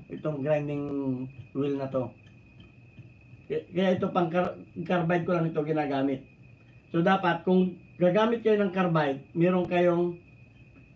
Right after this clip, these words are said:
ano ba, grinding, no, ah, Norton ang tatak nito eh. Basta sasabihin ninyo yung pang carbide. Kulay green siya, kulay green.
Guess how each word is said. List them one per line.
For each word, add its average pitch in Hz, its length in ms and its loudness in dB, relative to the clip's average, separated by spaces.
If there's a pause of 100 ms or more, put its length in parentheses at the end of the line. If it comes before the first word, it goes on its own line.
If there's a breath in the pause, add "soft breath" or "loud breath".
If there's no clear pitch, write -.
(760)
ano 147 240 -2
ba, 131 240 -2
grinding, 185 1040 2
no, 160 400 0
ah, 131 960 -6 (720)
Norton 143 480 -2
ang 147 240 0
tatak 143 240 -8
nito 147 240 -4
eh. 117 160 -8 (720)
Basta 185 320 2
sasabihin 196 400 4
ninyo 196 320 4
yung 180 80 0
pang 175 160 2
carbide. 165 560 2 (240)
Kulay 214 240 6
green 208 320 2
siya, 165 320 0
kulay 165 240 4
green. 131 400 -4